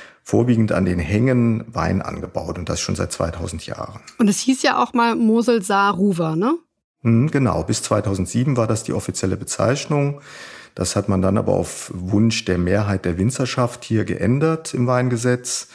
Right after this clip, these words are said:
Speaker 1: weil man sagt einfach, Mosel ist der bekannte, prägnante Begriff,
Speaker 2: Mhm.
Speaker 1: der weltweit auch bekannt ist.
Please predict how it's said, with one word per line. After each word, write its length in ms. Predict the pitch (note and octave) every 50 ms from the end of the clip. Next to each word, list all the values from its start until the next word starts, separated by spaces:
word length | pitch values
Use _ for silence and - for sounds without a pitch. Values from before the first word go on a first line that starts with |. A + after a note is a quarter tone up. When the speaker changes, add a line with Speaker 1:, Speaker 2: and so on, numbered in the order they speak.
| - - - - - - - _
Speaker 1:
weil 100 | - F2
man 160 | F#2 F#2 F#2 E2+
sagt 240 | F#2+ F2+ F#2 -
einfach, 220 | - E2+ - F#2 F2
Mosel 400 | F2 E2+ F#2 F#2+ G2 G2+ G2+ E2
ist 240 | F2 F#2+ - - F2
der 180 | F2+ F#2 F#2
bekannte, 640 | F#2 - - - - - - D#2+ E2+ G2 G#2+ A2+ A2+
prägnante 580 | - - - - - D#2+ D#2+ F#2 A#2 - -
Begriff, 400 | B2 A2+ - - - B2+ B2 -
Speaker 2:
Mhm. 160 | G#3 G3 G3
Speaker 1:
der 140 | F#3+ F#3+ F#3+
weltweit 420 | G3 F#3 F#3 - - A#2 A2 A2+ G#2
auch 100 | A2 -
bekannt 460 | - - - - A2+ A2+ A#2 A2+ -
ist. 320 | - G#2+ G#2+ - - -